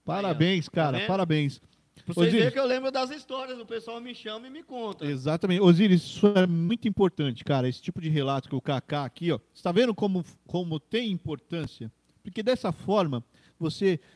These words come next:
Speaker 1: é, acaba abençoando outras pessoas que
Speaker 2: Sim,
Speaker 1: estão em
Speaker 2: com
Speaker 1: dúvida,
Speaker 2: certeza.
Speaker 1: né? E, cara, é aí, ó, é o que a gente, a gente também já se falou em outros, outras ocasiões sobre a questão das bênçãos, né? Sobre o trabalho
Speaker 2: Sim.
Speaker 1: de Deus.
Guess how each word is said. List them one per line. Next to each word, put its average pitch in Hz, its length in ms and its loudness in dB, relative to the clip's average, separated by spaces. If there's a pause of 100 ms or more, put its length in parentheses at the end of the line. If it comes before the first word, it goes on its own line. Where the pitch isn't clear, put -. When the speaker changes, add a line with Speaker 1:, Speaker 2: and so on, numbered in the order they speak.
(140)
Speaker 1:
é, 151 260 0
acaba 185 400 0
abençoando 220 880 2
outras 247 340 -2
pessoas 214 380 -4
que - 120 -10
Speaker 2:
Sim, - 100 -12
Speaker 1:
estão 269 180 -2
em 262 100 -4
Speaker 2:
com 220 60 -2
Speaker 1:
dúvida, 247 400 2
Speaker 2:
certeza. 233 300 -12 (340)
Speaker 1:
né? 233 220 -4 (480)
E, 226 220 -12 (140)
cara, 208 400 -2
é 269 340 -2
aí, 254 300 -2
ó, 156 140 2
é 175 100 0
o 180 60 -2
que 233 240 -2
a 208 120 2
gente, 214 200 -4 (160)
a 233 100 0
gente 285 140 0
também 269 300 0
já 233 100 2
se - 80 -14
falou 214 300 0
em 202 60 4
outros, 190 360 -6
outras 156 260 -4
ocasiões 156 360 -2
sobre 185 200 -4
a 175 40 -2
questão 185 320 -4
das 175 220 0
bênçãos, 120 460 -4
né? 156 160 -2 (520)
Sobre 180 240 -2
o - 20 0
trabalho 196 400 0
Speaker 2:
Sim. 269 60 0
Speaker 1:
de 240 120 -2
Deus. 208 320 4